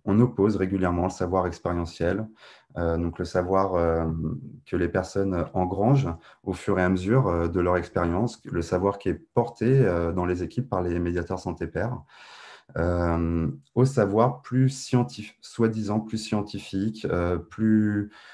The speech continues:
plus professionnel, plus, euh, biomédi-, enfin, biopsychosocial. On a tendance à souvent les opposer.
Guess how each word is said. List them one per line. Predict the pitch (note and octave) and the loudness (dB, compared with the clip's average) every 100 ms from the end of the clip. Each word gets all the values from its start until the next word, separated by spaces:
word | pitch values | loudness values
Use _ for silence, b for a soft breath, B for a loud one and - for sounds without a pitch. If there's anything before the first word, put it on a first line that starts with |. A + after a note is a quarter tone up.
| B _ | B _
plus | G#2+ G#2+ | -6 -2
professionnel, | A2+ G#2+ G#2+ A2 F#2+ F#2 G2 G2 | -2 -2 -2 0 2 4 4 0
plus, | - G#2+ G#2+ | -2 2 4
euh, | G2+ F#2+ F#2+ F#2 | 4 4 4 2
biomédi-, | F#2 F#2 G2 A2 A2 A2+ A#2 A2+ A2 G#2+ G2+ G2 - | 0 -4 0 4 6 6 6 4 4 2 0 -4 -6
enfin, | F2+ F2 E2 | -2 0 0
biopsychosocial. | E2+ E2+ G2 A2+ - A2 A2+ G#2+ F2+ - F2+ C3 - B B B B B B | -2 -2 2 2 2 0 0 0 -4 0 2 2 -2 B B B B B B
On | F#2 | 0
a | G2 | 0
tendance | G2 A#2+ C#3 | 4 4 4
à | A2+ | 2
souvent | - B2+ | 0 4
les | B2+ A2 | 4 4
opposer. | G#2+ - F#2 A#2 | 0 0 0 0